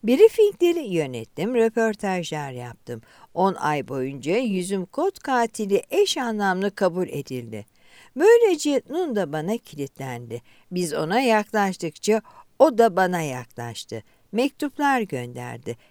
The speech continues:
Beni intikam tanrısı olarak görüyordu. Onun peşindeki avcıların beyni bendim.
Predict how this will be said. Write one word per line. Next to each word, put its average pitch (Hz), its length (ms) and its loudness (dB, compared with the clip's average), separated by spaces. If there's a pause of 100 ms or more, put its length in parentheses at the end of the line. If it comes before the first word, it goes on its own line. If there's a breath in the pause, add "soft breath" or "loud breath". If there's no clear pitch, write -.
(120 soft breath)
Beni 170 300 0 (100)
intikam 247 540 -2
tanrısı 247 520 -4
olarak 170 400 -2
görüyordu. 131 680 -8 (340 soft breath)
Onun 440 300 4
peşindeki 320 720 0
avcıların 214 800 -2
beyni 208 400 -2
bendim. 123 420 -8